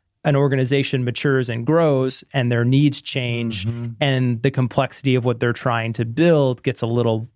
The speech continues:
Speaker 1: you know, a little more complicated, it doesn't fit so
Speaker 2: Into that
Speaker 1: neatly.
Speaker 2: box. They have new needs.
Speaker 1: Yep.
Speaker 2: They need to allow their product to grow, mature the way that it needs to, and that Heroku and other platforms can constrain that.
Speaker 1: Yeah.
Speaker 2: Ooh, interesting. Okay.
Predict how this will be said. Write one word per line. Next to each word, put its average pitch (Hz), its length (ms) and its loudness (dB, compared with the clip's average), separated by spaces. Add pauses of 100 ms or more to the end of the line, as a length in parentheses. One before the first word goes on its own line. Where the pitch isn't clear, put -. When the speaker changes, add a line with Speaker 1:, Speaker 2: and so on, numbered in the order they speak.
(120)
Speaker 1:
you 127 100 0
know, 110 160 0
a - 0 -
little 135 280 2
more 110 160 -2
complicated, 120 680 -2 (600)
it 165 80 4
doesn't 165 260 4
fit 160 300 0
so 151 200 2
Speaker 2:
Into 139 160 2
that 131 100 0
Speaker 1:
neatly. 135 140 4
Speaker 2:
box. 123 220 2
They 139 120 -2
have 143 140 -2
new 151 160 4
needs. 139 540 0 (140)
Speaker 1:
Yep. 135 240 -2 (100)
Speaker 2:
They 131 80 2
need 127 160 2
to 127 80 2
allow 127 160 2
their - 100 -4
product 127 320 -4
to 135 60 -14
grow, 123 400 2
mature 120 480 0
the 120 60 2
way 120 120 0
that 120 100 0
it - 60 -8
needs 127 220 2
to, 113 160 0
and 110 160 2
that 117 280 0
Heroku 127 580 0
and 123 100 0
other 123 160 0
platforms 117 520 -2
can 110 180 -4
constrain 127 560 -2
that. 113 260 -4 (140)
Speaker 1:
Yeah. 131 160 -4 (280)
Speaker 2:
Ooh, 123 440 4
interesting. 107 720 0 (100)
Okay. 127 380 -2